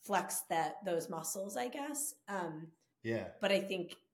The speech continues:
Speaker 1: it does challenge, especially athletes, to adjust their way of thinking, 'cause any competitive, if you had a physical competitive edge, that doesn't exist in the real world.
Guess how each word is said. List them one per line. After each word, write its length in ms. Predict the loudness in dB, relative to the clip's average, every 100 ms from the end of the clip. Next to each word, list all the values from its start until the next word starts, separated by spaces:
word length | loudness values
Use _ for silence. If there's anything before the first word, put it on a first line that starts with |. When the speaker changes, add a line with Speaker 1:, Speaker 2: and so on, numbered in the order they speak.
| _
Speaker 1:
it 220 | -10 -4
does 340 | 2 2 2 0
challenge, 500 | 0 0 0 -2 -6
especially 440 | -4 -4 -2 -4
athletes, 600 | -2 0 0 -4 -6 -4 -4
to 100 | -4
adjust 480 | -6 -2 -2 0 -2
their 140 | -2
way 160 | -4 -6
of 100 | -8
thinking, 460 | -8 -8 -8 -10 -8
'cause 340 | -8 -6 -10 -16 _ _ -4
any 240 | 0 0
competitive, 640 | 0 -2 -2 -2 2 2 2
if 100 | 2
you 100 | 2
had 180 | 6 8
a 120 | 6
physical 520 | 4 2 2 4 4
competitive 500 | 4 2 0 2 2 4
edge, 340 | 2 2 0
that 140 | -2
doesn't 220 | 0 0 -2
exist 460 | -4 -2 -2 -2
in 80 | -10
the 60 | -12
real 180 | -12 -10
world. 300 | -12 -14